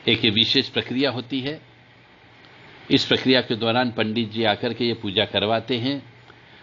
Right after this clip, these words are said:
और नांदी श्राद्ध कर्म कर लेते हैं घट स्थापना के पहले,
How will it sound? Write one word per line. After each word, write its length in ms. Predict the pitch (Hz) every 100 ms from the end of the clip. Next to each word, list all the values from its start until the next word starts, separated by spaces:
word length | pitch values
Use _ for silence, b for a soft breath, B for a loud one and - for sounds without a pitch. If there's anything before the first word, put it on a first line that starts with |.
| -
और 80 | 110
नांदी 340 | 104 110 127
श्राद्ध 400 | 131 117 117 117
कर्म 360 | - 123 123 113 - - - - - - - - -
कर 120 | 147
लेते 400 | 151 139 - 135
हैं 180 | 139 107
घट 260 | 123 123 123
स्थापना 540 | - 117 113 117 117
के 180 | 117 139
पहले, 420 | - 113 110 95